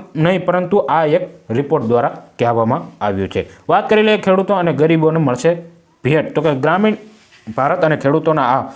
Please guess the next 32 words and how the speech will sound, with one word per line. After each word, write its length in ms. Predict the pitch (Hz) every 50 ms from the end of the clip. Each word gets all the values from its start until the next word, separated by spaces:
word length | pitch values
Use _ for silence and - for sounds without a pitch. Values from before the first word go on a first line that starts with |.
| - - - _ _ _ _ _ _ - -
વખતના 380 | 135 151 - 185 - 190 143
કેન્દ્રીય 340 | - - 147 160 165 165 156
બજેટમાં 440 | 147 156 160 180 180 180 196 185 156
બે 100 | 147 143 135
હજાર 160 | 135 123 107
પચીસમાં 440 | - 131 135 156 147 - 185 170 -
ઘણી 220 | - 131 143 165 160
મહત્વપૂર્ણ 560 | 147 139 139 135 - 127 - 127 127 147 175
જાહેરાતની 600 | 143 127 113 123 151 170 170 - - 147 160 165
અપેક્ષા 460 | 165 139 - 156 147 - - 208 208 - -
રાખી 340 | 123 117 131 139 139 139 165
રહ્યા 140 | 151 147 147
છે. 140 | 147 175 165
તેવામાં 420 | 170 175 180 196 185 160 135 87 - - - - - -
નાણાં 260 | 143 156 190 190 175
પ્રધાન 340 | 160 165 156 143 160 170 165
નિર્મલા 580 | 151 151 156 170 160 151 143 147 147 147 143 131
સીતારામને 600 | - 165 160 170 170 165 156 139 131 113 113 107
ગ્રામીણ 340 | 98 127 156 180 196 175 151
વિસ્તારની 520 | 139 139 - 135 131 127 139 160 175 170 -
આવક 240 | 120 123 170 165 -
વધારવા 400 | 117 104 123 123 120 139 165 180 -
અને 180 | 147 160 160 151
ઇન્ફ્રાસ્ટ્રક્ચર 640 | 156 156 160 170 143 - - - - - 147 147 131 - - - - - - _ _ -
સુધારવા 340 | 160 147 196 190 185 180 156
માટે 220 | 143 123 - 101 87 - - -
મોટા 260 | 113 120 147 160 175 151
પગલાં 280 | 135 135 135 147 139
લેશે 220 | 156 170 165 143 -
તેવી 260 | - 135 139 151 131
અપેક્ષા 420 | 123 120 143 131 139 - 147 165 - - - - _
છે. 120 | - 139